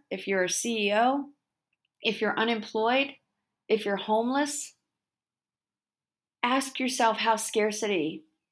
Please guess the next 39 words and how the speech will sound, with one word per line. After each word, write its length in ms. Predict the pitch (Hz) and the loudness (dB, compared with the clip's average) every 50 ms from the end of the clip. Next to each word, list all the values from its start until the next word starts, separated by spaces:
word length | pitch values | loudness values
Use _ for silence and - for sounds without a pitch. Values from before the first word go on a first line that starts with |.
| - - | -8 -2
thinking 440 | - 220 220 214 - 151 170 165 170 | -2 0 0 -2 -4 -6 -6 -6 -6
has 240 | - - 190 180 - | -2 -2 -2 -2 -2
played 260 | - - 196 190 185 | -2 0 0 2 2
a 60 | 175 | 2
role 280 | 170 175 175 190 208 208 | 2 2 2 2 2 2
in 100 | 185 175 | 0 0
your 160 | 175 170 165 | -2 -4 -4
life 320 | 170 170 170 170 170 - - - - _ _ _ _ _ _ _ _ _ _ _ _ _ _ | -6 -6 -6 -8 -10 -12 -16 -18 -20 _ _ _ _ _ _ _ _ _ _ _ _ _ _
and 180 | - 214 214 208 | 2 2 4 4
how 180 | 208 226 233 226 | 4 6 6 6
you 220 | 220 208 220 220 | 6 4 2 2
may 220 | 220 220 226 247 | 2 2 2 2
be 160 | 254 254 247 214 | 4 4 2 2
doing 280 | 247 247 226 214 202 | 4 2 2 2 0
harm 420 | 190 - - 202 202 202 202 208 202 | -2 -4 -2 0 0 2 2 0 0
to 160 | 208 - - | -2 -2 -2
other 200 | 190 185 185 180 | -2 -2 -2 -4
people, 480 | 180 - 180 180 175 180 175 170 165 | -4 -4 -4 -4 -2 -2 -2 -2 0
and 180 | - 180 185 185 | 0 0 0 0
that 140 | 185 185 185 | 0 0 0
is 180 | 196 196 - | -2 -4 -6
the 80 | - 180 | -6 -6
deeper 340 | 175 180 180 175 - 180 180 | -4 -4 -6 -4 -4 -6 -4
dive, 380 | 175 180 175 170 165 165 165 - - - - - - | -4 -2 -2 -2 -2 -4 -6 -8 -14 -20 -20 -16 -8
how 140 | - - 208 | -4 -2 0
your 340 | 202 196 208 233 247 269 254 | 0 0 2 2 2 2 2
belief 480 | 262 247 226 214 220 220 226 220 - | 0 -2 -2 0 0 -2 -2 -4 -6
in 120 | 220 208 202 | -6 -6 -6
sca-, 380 | - - - 175 185 190 - - | -6 -4 -2 -2 -2 -2 -4 -6
scarcity 540 | - - - 208 196 190 196 - 190 180 175 | -6 -4 -2 0 -2 -2 -2 -2 -2 -2 0
gives 260 | 175 185 175 170 180 | 0 0 -2 -2 -2
you 160 | 180 190 196 | -2 -2 -4
permission 460 | 190 - 190 185 180 175 - - 180 | -4 -4 -6 -4 -2 -2 -2 -2 -2
to 140 | 175 - 180 | -4 -4 -4
do 160 | - 180 175 | -4 -6 -6
harm 240 | 170 170 170 170 170 | -4 -6 -4 -4 -4
to 140 | 165 - - | -6 -6 -6
other 200 | - 170 175 165 | -6 -6 -6 -8
people. 480 | 165 - 165 165 160 - - - - | -8 -8 -8 -8 -8 -8 -10 -10 -12